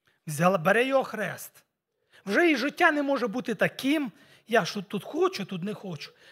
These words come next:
бо з'являється в неї обов'язок. І ось, виходить, така дуже цікава річ, що ти або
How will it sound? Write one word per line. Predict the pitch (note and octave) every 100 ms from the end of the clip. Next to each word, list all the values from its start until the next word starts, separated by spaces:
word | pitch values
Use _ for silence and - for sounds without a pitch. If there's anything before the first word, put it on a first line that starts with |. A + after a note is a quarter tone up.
| -
бо | C#4
з'являється | F#3+ G#3+ A3 C#4+ C#4 A3+
в |
неї | A3+ A3+
обов'язок. | G#3+ F3+ G3 D3+ B2+ D3 - _ _ _ _ _ _ _
І | -
ось, | F4 G#4+ - - - _
виходить, | D4+ - G4 F#4 -
така | E4+ D4
дуже | F#3 F4+ E4+
цікава | - - E4 E4+
річ, | C#4+ E3 - - _ _ _ _ _ _ _ _ _ _ _
що | - - D4 D4+ C4+ F#3 - _ _
ти | - F4
або | D4 F#3 D#4 D#4+ C4